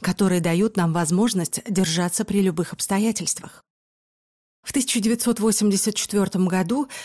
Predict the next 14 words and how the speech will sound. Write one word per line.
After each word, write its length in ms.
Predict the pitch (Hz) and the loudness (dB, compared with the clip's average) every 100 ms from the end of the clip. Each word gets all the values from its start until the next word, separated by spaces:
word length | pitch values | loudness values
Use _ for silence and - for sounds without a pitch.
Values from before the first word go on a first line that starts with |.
| - | -6
синдром 480 | - 226 214 202 185 | 0 2 2 2 2
раздраженного 680 | 185 185 196 175 185 170 180 | 0 0 0 2 2 2 2
мужчины 600 | 185 - 285 294 208 180 _ - | 2 0 0 0 -2 -4 _ -2
привел 340 | 190 208 254 | 0 2 0
прославленного 840 | 240 214 - 208 165 170 170 170 165 | 0 -2 0 0 2 0 2 0 0
бирманского 640 | 190 180 175 165 - 175 | 0 2 0 -2 -2 -2
учителя 480 | 175 220 196 170 170 | 0 -2 -2 -2 0
медитативных 840 | 175 175 190 185 185 156 165 - | 0 0 0 -2 -2 -2 -2 -4
практик 540 | - 185 - 180 - - _ | -4 -2 -2 -6 -6 -14 _
Саядава 640 | - - 190 190 175 165 175 | -4 0 2 2 0 0 -2
Упандита 800 | - - 185 180 226 233 180 - - - | -4 -2 2 2 0 0 -2 -2 -10 -6
в 100 | 180 | -2
город 300 | 240 247 190 | 0 0 0
Бары – 420 | 196 170 123 127 | 0 -2 -4 -12